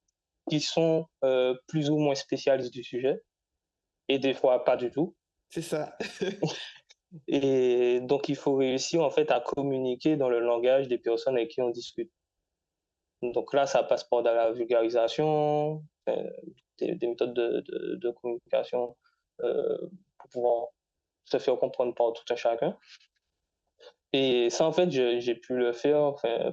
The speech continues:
Speaker 1: par rapport, euh, enfin, lors de réunions techniques, donc avec les, les différentes équipes avec lesquelles je travaillais,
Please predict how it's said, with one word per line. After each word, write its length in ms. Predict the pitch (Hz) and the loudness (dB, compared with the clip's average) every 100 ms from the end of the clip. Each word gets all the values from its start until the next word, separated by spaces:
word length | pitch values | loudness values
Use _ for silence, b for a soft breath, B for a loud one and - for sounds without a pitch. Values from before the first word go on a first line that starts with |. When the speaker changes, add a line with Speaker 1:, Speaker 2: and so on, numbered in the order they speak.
| - | 0
Speaker 1:
par 120 | 113 | 0
rapport, 560 | 110 - 120 120 120 117 | 0 -2 -2 -2 -2 -2
euh, 120 | - - - | -2 -6 -6
enfin, 200 | - - _ _ _ _ _ _ _ _ | -6 -6 _ _ _ _ _ _ _ _
lors 280 | 127 127 127 | 0 2 2
de 80 | 127 | 2
réunions 360 | 123 120 113 | 2 0 -2
techniques, 500 | 113 113 143 165 - _ - | -2 -2 -4 -6 -12 _ -4
donc 180 | 113 117 | 0 0
avec 240 | 113 110 | 0 -2
les, 240 | 117 113 113 | 0 0 0
les 120 | 117 | -2
différentes 400 | 117 - 120 120 | -2 -2 -2 -2
équipes 220 | 113 - 117 | -4 -4 -4
avec 120 | 110 | -2
lesquelles 280 | 117 117 117 | -2 0 0
je 60 | |
travaillais, 580 | 113 113 113 117 143 | -2 0 0 0 -2